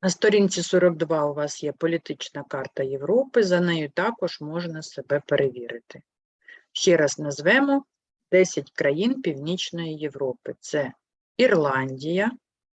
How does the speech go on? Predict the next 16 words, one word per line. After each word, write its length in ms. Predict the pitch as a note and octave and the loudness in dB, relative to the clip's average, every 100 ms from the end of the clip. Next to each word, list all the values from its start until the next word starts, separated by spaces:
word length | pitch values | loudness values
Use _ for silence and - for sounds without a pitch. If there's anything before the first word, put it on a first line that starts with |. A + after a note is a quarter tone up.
| - | 0
Велика 440 | D#3+ G3+ C4 F3 | 4 4 4 0
Британія, 1000 | C#3+ D3 D3 - A#2+ A#2 B2 C3+ D#3+ A3 B3 _ - | 0 -2 -4 -6 -8 -8 -10 -6 -2 -2 -4 _ -12
я 100 | C#3 | -10
можу 260 | C3+ B2+ | -8 -8
взяти 360 | B2 B2 A#2+ B2+ | -8 -10 -8 -10
указку, 520 | - - - - - | -8 -10 -12 -12 -12
щоб 220 | - - | -12 -14
вам 200 | G#3 G#3 | -12 -10
було 220 | G#3 G#3 G3+ | -10 -10 -12
краще 500 | G3+ F#3+ F#3 - F3+ | -8 -8 -8 -6 -6
видно. 320 | F3 F3 F3 _ _ - - - _ _ | -6 -8 -16 _ _ -20 -20 -20 _ _
Це 240 | - C4 | 4 4
Данія, 840 | D#3+ D3 C3+ B2+ B2+ C#3+ E3 G3+ B3+ - _ _ _ _ _ _ _ _ _ _ _ _ _ _ _ _ _ _ | 6 2 2 0 -2 -6 -4 -4 -6 -10 _ _ _ _ _ _ _ _ _ _ _ _ _ _ _ _ _ _
це 360 | - - F#3 F#3+ - | -8 2 4 4 2
Ісландія, 1080 | C#4 - E3 D3 C#3 C#3 C3+ D3 E3+ G3 B3 _ _ _ _ _ _ _ _ _ _ _ _ _ | 0 2 2 4 2 -2 -8 -8 -8 -8 -10 _ _ _ _ _ _ _ _ _ _ _ _ _
це 380 | - F#3 D#3+ | 0 2 2